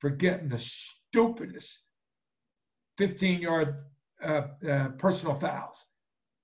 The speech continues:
all the time. So I remember in the huddle, even though I was only a second-year guy, no fouls, no, no penalties, no penalties. Everybody, you know, Jack Tatum, <laughs> George Atkinson,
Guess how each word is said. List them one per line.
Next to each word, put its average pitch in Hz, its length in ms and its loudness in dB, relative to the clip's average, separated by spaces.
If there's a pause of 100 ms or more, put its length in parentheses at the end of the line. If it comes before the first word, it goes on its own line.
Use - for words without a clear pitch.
all 196 500 12
the 175 100 0
time. 143 380 -4
So - 240 -12
I 208 120 2
remember 190 720 2
in 180 180 2
the 175 80 2
huddle, 185 360 4
even 190 220 2
though 196 80 6
I 196 40 8
was 196 120 4
only 190 220 4
a - 20 0
second-year 180 520 2
guy, 175 280 4 (500)
no 233 600 10 (120)
fouls, 220 540 4 (100)
no, 208 520 8 (100)
no 208 260 8
penalties, 220 560 4
no 190 160 6
penalties. 190 400 6
Everybody, 190 440 4
you 190 120 2
know, 180 260 4 (460)
Jack 175 280 4
Tatum, 170 420 4 (340)
<laughs> - 340 -14
George 185 280 6
Atkinson, 180 500 2